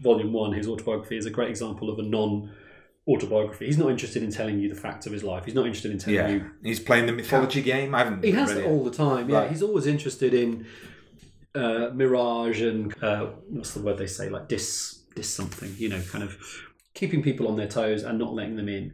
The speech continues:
Speaker 1: He, and that's been his whole modus operandi from day one. And this is just another example of it, really, like, that, and the way the film melds fantasy into this kind of historical document and creates these accounts of people who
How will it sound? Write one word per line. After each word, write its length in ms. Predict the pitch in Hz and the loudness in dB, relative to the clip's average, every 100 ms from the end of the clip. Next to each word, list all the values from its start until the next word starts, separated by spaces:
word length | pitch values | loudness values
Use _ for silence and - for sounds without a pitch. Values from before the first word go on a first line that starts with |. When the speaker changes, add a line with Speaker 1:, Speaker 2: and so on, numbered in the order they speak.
| - | -8
Speaker 1:
He, 140 | 143 | -2
and 100 | 156 | 2
that's 180 | 185 - | 2 4
been 140 | 143 | 0
his 180 | 120 113 | 2 0
whole 500 | 101 117 107 - - - | 0 0 0 -2 -6 -4
modus 280 | 110 110 | -2 0
operandi 480 | 110 110 107 104 101 | -2 -2 -2 -2 -4
from 180 | 95 104 | -6 -6
day 180 | 104 101 | -4 -2
one. 280 | 107 104 98 - - - - | -2 -4 -6 -10 -18 -16 0
And 80 | 160 | 4
this 140 | 208 | 4
is 60 | 147 | 4
just 140 | 135 | 0
another 260 | 120 110 107 | 2 2 2
example 440 | 98 135 135 120 107 | 2 4 2 2 -2
of 80 | |
it, 60 | 101 | -2
really, 280 | 113 104 107 | -2 -2 -2
like, 260 | 107 - | -4 -4
that, 220 | - 120 - - - - | 0 0 -2 -14 -20 -6
and 140 | 139 143 | 2 4
the 60 | |
way 320 | 139 165 180 | 4 2 2
the 120 | 170 156 | 2 2
film 420 | - 143 131 123 | 2 2 2 2
melds 800 | 127 123 123 120 110 - - - - _ | 2 2 2 0 -4 -8 -8 -10 -14 _
fantasy 720 | - 131 123 113 110 - 110 | -6 -2 0 0 -2 -2 -2
into 340 | 107 104 - 104 | -2 -4 -6 -4
this 160 | 101 | -4
kind 200 | - 110 | -6 -6
of 180 | 101 - | -6 -8
historical 480 | 123 - 117 110 110 | -10 -2 0 0 -2
document 480 | 113 - 113 101 - | -4 -4 -4 -4 -8
and 140 | 104 | -8
creates 340 | - 110 107 | -2 0 0
these 260 | - 104 - | -2 -4 -4
accounts 480 | 147 - 135 120 - | -8 -4 -2 -2 -4
of 100 | 107 | -4
people 380 | 117 110 107 107 - - - - | -4 -4 -6 -6 -14 -20 -20 0
who 340 | 117 110 104 | 2 4 0